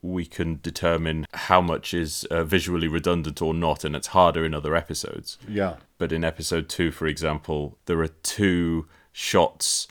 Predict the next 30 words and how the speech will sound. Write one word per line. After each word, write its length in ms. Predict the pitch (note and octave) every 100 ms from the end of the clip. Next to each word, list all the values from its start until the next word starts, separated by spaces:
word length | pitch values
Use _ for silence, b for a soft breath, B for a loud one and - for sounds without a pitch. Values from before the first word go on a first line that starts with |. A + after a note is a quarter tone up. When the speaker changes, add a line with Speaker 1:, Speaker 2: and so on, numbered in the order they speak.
| b b b
Speaker 1:
where 180 | E2+ D#2
it 140 | -
takes 320 | - D#2 -
Trantis 500 | - F2+ E2+ - D#2+
thirty 400 | - F#2 E2 -
seconds 580 | D#2 F2 - D2+ C#2+ -
to 120 | -
cross 300 | D#2 D#2+ -
the 120 | - D#2
room. 440 | F#2 E2+ D2 D#2 _ B B
There's 420 | A#2 - B2 D#3+
a 80 | A2+
thirty-second 840 | - C#3+ - D#2 - F#2 - E2
<laughs> 20 | -
shot 520 | - F2 D#2 - - -
of 360 | E2+ E2+ - E2
the 100 | F2+
delegates 500 | F2+ E2+ D#2+ E2 -
clapping. 560 | - F#2+ - D2+ C#2 - b b b b - -
But 480 | D3+ F#2+ - - - b b b _ -
Terry 280 | - A2 G#2
Nation 380 | G2+ G2+ - G#2
specifies 680 | - G2+ - G2 F2+ F2+
these 220 | - F#2+ F#2
moments 380 | F2+ F2+ F2
in 140 | F2+ F2+
his 260 | F#2 F2+
script. 460 | - - C#3+ - -
He 140 | F#2+
says, 600 | E2+ - F#2 F2 E2 -